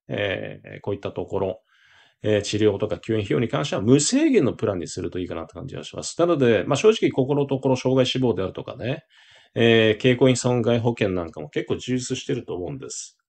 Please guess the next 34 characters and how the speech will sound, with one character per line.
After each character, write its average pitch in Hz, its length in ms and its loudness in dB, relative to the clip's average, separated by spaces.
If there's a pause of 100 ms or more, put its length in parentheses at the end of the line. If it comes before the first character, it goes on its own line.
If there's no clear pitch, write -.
賠 104 140 -2
償 101 200 -4
責 90 240 -8
任 76 100 -8
と - 80 -16
か - 60 -16
も - 100 -14
ね、 131 260 -6
こ - 100 -6
れ 190 60 0
は 175 60 -8
結 185 140 -4
構 - 80 0
十 117 160 -4
分 135 140 0
か 95 100 -6
な 87 140 -6
と - 120 -14
思 90 140 -6
う 78 60 -10
し、 139 440 -2 (440)
え 120 720 2
ー、 127 60 0
あ 143 60 0
と 165 80 2
は 135 40 4
乗 123 100 4
り 131 60 2
継 135 120 -4
ぎ 139 60 0
遅 135 160 -2
延 135 120 0
と 90 140 -6
か、 90 320 -4